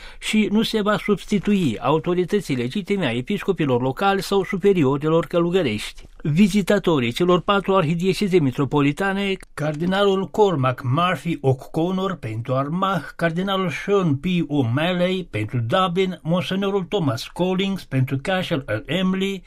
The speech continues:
arhiepiscopul Terence Prendergast pentru Tuam, îi vor întâlni pe cei care au fost profund răniți de abuzuri și familiile lor.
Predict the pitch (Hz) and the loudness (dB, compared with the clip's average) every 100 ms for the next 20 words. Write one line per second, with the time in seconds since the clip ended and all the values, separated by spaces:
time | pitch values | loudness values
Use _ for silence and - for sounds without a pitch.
0 | - - 139 127 170 147 202 - 202 196 | -14 -4 -4 0 0 0 -4 -2 0 2
1 | 196 175 208 202 202 - - 180 196 202 | 0 2 2 4 2 -2 -6 -4 -2 -2
2 | 180 185 196 190 - - - 131 131 151 | -2 -2 -2 -2 -6 -14 -2 0 0 -2
3 | 139 180 202 202 202 208 - - 190 202 | -2 0 2 0 -4 -6 -12 -10 -4 2
4 | 214 214 220 190 202 127 98 - - - | 4 4 2 0 0 0 -2 -10 -16 -12
5 | - - - 214 196 190 185 180 208 180 | -6 -6 -4 -4 -2 0 0 4 2 4
6 | 160 180 214 185 135 147 202 185 139 127 | 2 2 0 2 2 2 0 -2 0 2
7 | 123 190 208 208 202 - 190 214 147 139 | 2 0 0 0 -2 -4 2 2 4 4
8 | 160 175 196 143 98 | 4 2 0 -2 -4